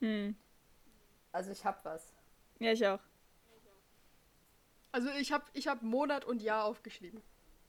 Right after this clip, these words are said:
Speaker 1: Oh,
Speaker 2: Also soll ich
Speaker 1: Monat
Speaker 2: auch
Speaker 1: und
Speaker 2: Monat
Speaker 1: Jahr?
Speaker 2: und Jahr sagen?
Speaker 1: Oh, warte.
Speaker 3: Ja, weil wenn ihr jetzt das gleiche Jahr habt, dann ist ja scheiße.
Speaker 1: Oh, ich habe aber nicht Jahr gemacht, ich hab einfach, wie alt du bist.
Speaker 2: Ja, ich auch.
Speaker 3: Aha, oh. Äh, okay, ja, das geht schon auch.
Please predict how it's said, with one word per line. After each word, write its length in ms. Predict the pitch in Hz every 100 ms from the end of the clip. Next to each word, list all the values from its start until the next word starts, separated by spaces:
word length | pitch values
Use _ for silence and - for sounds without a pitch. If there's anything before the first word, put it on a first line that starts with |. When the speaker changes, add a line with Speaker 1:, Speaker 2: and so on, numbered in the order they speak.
| -
Speaker 1:
Oh, 120 | - 269
Speaker 2:
Also 120 | 262
soll 100 | 311
ich 60 | 339
Speaker 1:
Monat 120 | -
Speaker 2:
auch 20 |
Speaker 1:
und 60 | 311
Speaker 2:
Monat 140 | 330
Speaker 1:
Jahr? 120 | 254
Speaker 2:
und 60 | 254
Jahr 120 | 180
sagen? 320 | 202 185 247 - - - -
Speaker 1:
Oh, 120 | 254
warte. 300 | 277 277 240
Speaker 3:
Ja, 180 | 220 214
weil 200 | 214 208
wenn 120 | 214
ihr 60 | 214
jetzt 120 | 208
das 100 | 214
gleiche 220 | 214 208 220
Jahr 180 | 226
habt, 140 | 240 214
dann 80 | 190
ist 100 | 196
ja 280 | 202 196 196
scheiße. 360 | - 214 226 226 - -
Speaker 1:
Oh, 120 | 240
ich 160 | 226 247
habe 100 | 247
aber 100 | 247
nicht 140 | 247
Jahr 220 | 254 247
gemacht, 180 | 233 220
ich 60 | -
hab 140 | 214
einfach, 240 | - 208 202
wie 100 | 202
alt 200 | 214 214
du 60 | 180
bist. 340 | 170 - - - _ - _ - - _ -
Speaker 2:
Ja, 120 | 202
ich 100 | 196
auch. 160 | 185 190 - - - - - - - - -
Speaker 3:
Aha, 360 | 202 233 233 226
oh. 240 | 214 202 - - - _ _ _ _ - _ _ _ _ - _ - - -
Äh, 440 | 233 226 226 226 - _ _ _ -
okay, 220 | 240 233
ja, 120 | 214 202
das 140 | 208
geht 140 | 196 -
schon 140 | 180
auch. 120 | -